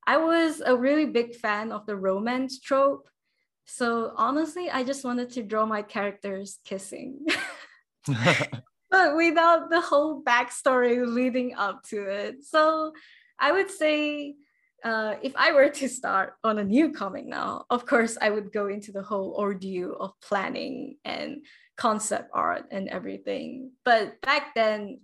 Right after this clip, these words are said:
Speaker 1: I wasn't as prepared as I would like to be. But I think I'm just really proud of myself for even making the first step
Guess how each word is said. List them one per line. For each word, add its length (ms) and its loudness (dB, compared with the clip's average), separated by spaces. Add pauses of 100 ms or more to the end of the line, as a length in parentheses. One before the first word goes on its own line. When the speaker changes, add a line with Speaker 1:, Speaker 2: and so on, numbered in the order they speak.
Speaker 1:
I 220 4
wasn't 380 0
as 160 -6
prepared 520 -2
as 200 -6
I 80 0
would 180 -6
like 240 -6
to 100 -4
be. 480 -4
But 380 2 (720)
I 460 2 (100)
think 180 -2
I'm 160 2
just 240 -2
really 200 -2
proud 300 2
of 140 -6
myself 520 -6
for 240 -4
even 280 -2
making 320 -4
the 80 -4
first 380 -4
step 340 -4